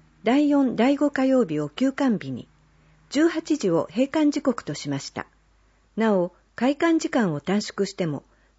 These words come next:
年間開館時間数は近隣市町の平均程度です。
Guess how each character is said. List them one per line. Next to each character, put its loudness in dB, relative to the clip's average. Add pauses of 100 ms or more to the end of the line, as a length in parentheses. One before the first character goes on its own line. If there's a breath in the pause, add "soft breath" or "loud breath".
年 4
間 0
開 0
館 0
時 -6
間 2
数 -6
は -4 (260)
近 2
隣 0
市 -10
町 0
の -4
平 0
均 0
程 -2
度 -8
で -10
す。 -20